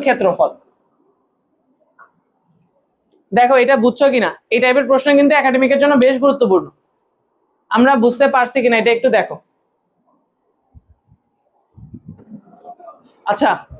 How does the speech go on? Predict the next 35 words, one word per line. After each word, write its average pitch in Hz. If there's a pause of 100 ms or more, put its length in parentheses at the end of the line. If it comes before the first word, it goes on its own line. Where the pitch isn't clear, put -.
(340)
পরের 277
কোশ্চেনের 277
দিকে 277
আসি। 277
সবার 277
তোলা 285
হয়ে 277
গেছে 269
আশা 247
করা 214
যায়, 160 (1300)
হয়ে 226
গেছে 247
না? 294 (800)
ওকে, 196 (220)
চলো 240
পরের 262
কোশ্চেনের 247
দিকে 208
আসি। - (500)
পরের 285
কোশ্চেনে 285
কি 285
বলছে? 285 (460)
ত্রিভুজটি 285 (200)
সমবাহু 269
কিনা। 180 (420)
আচ্ছা, 269
একটা 285
ত্রিভুজ 269
সমবাহু 262
কিনা 240
কেমনে 226
বুঝবা? 170 (2250)
তি-, 262